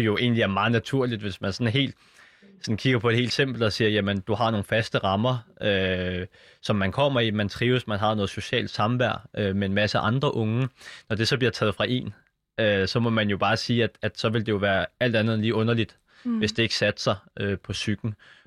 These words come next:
Speaker 1: Øh, og det har det gjort, og det er jo også de undersøgelser, der er kommet indtil videre, blandt andet fra, fra Hope-projektet, viser jo også, at der er en, en stigende mistrivsel.
Speaker 2: Mm.
Speaker 1: Øh, og hvis man så tillægger, at vi i forvejen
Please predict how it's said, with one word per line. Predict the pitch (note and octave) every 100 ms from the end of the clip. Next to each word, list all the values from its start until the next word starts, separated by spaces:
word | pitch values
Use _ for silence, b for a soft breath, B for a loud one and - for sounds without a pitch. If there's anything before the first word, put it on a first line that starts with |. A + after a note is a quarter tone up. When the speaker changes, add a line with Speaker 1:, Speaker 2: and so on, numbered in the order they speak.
| -
Speaker 1:
Øh, | G#2+ G2 F#2 -
og | G2+
det | A#2
har | -
det | D#3
gjort, | B2 - -
og | G#2 -
det |
er | A2+
jo |
også | G#2+ G#2
de | C3+
undersøgelser, | A2+ B2+ - G2+ G#2
der | F#2
er |
kommet | F#2 A2+ A2+
indtil | G#2+ - G2
videre, | A2 A#2
blandt | G2 G2
andet | G2+
fra, | - F#2 -
fra |
Hope-projektet, | F2+ A#2 B2 - A#2 - F2 - F#2+ G2+
viser | A#2 A#2+
jo | G2
også, | F2+ A2+ - b b b b b -
at | A2+ - -
der |
er | - A2 C3+ D3
en, | B2 G#2+ A2
en | G#2
stigende | - A#2+ A#2
mistrivsel. | G#2+ - - G2 G2 G2 - -
Speaker 2:
Mm. | A#3+
Speaker 1:
Øh, | G#3 G2
og | G2+
hvis | G#2
man | G#2+
så | B2+
tillægger, | - D3 D3+ B2 F#2+
at | F#2 G2
vi | G#2
i |
forvejen | - E3+ D#3+ E2+